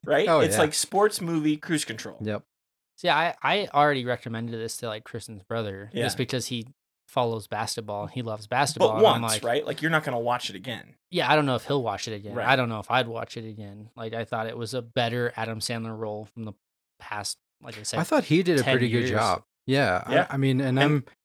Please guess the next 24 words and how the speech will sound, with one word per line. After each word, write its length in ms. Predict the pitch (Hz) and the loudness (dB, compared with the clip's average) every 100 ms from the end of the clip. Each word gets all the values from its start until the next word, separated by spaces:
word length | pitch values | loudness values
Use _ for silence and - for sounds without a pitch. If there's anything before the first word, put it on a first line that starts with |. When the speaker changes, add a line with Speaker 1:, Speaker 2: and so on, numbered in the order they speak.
| - | -8
Speaker 2:
I'm 160 | - 151 | -2 -2
pretty 240 | - 175 | 2 2
critical 440 | - - 151 135 131 | 2 4 4 4 0
these 200 | 117 110 | -2 0
days 320 | 117 113 101 | 0 0 0
of, 280 | 113 95 - _ - | -4 -4 -14 _ -10
of 280 | 113 101 - _ - | -8 -8 -12 _ -10
Adam 220 | 113 110 | -6 -6
Sandler, 580 | 107 120 107 104 101 92 _ _ _ - _ - | -4 -4 -4 -6 -8 -10 _ _ _ -20 _ -8
and 300 | 113 107 101 | -6 -4 -4
I, 120 | 98 - - | -8 -10 -12
I 60 | |
feel 220 | 101 - 131 | -6 -2 0
like 160 | 113 - | -2 -4
maybe 200 | 123 110 | -4 -2
even 180 | 107 107 | -2 -2
on 80 | 98 | -4
the 60 | |
podcast 580 | 92 98 98 - 90 - | -6 -6 -6 -6 -8 -8
we've 120 | 107 | -12
talked 240 | - 95 - | -8 -8 -6
some 120 | 98 | -10
shit. 360 | - 104 98 - _ _ _ _ _ _ _ - | -8 -6 -6 -8 _ _ _ _ _ _ _ -12
And 420 | - 104 98 98 | -6 -4 -4 -6